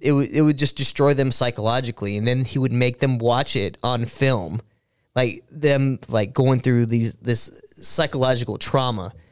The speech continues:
So, like, that part, like, fucked him up even more. That's, this is where he started,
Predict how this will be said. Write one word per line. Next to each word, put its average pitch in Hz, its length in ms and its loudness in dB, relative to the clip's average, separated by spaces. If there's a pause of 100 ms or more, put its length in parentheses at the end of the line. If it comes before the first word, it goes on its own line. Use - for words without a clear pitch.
(260)
So, 143 160 2
like, 135 360 2
that 147 260 0
part, 120 420 2 (380)
like, 123 180 -2
fucked 127 260 0
him 120 80 4
up 117 160 0
even 113 220 0
more. 110 460 2 (100)
That's, 165 200 2
this 202 220 0
is 220 140 -2
where 160 180 4
he 147 160 2
started, 127 480 2